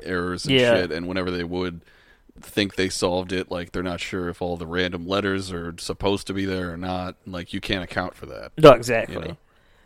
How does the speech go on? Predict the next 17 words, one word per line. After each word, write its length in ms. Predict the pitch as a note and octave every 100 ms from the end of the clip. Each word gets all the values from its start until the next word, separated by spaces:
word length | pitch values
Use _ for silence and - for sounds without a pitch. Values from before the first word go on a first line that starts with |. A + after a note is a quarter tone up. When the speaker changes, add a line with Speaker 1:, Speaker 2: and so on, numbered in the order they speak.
| -
Speaker 2:
And 200 | D3+ D3+
then, 220 | D3+ D#3
um, 400 | D3 C#3+ C#3 C3 - -
on 220 | D3 C#3+
November 360 | C#3 C#3+ D#3+ D#3+
ninth 520 | C3+ C#3+ D3 C#3+ -
of 420 | - C3 B2 A#2 G#2+
nineteen 400 | C3+ B2 C3+ A#2+
sixty-nine, 760 | - A#2+ - A#2 A#2 A#2+ C#3+ - - - _
the 120 | C#3+
Zodiac 440 | C#3 F3+ F#3+ F#3 D#3
mailed 360 | C#3 C#3 C#3+
a 160 | - C3
seven-page 1080 | - - G#3+ G#3+ A3 F3+ - E3+ E3 E3 C#3
letter, 640 | B2 C3+ D3 D3 A#2 - - -
all 140 | D3 C#3+
right? 260 | C#3 D3+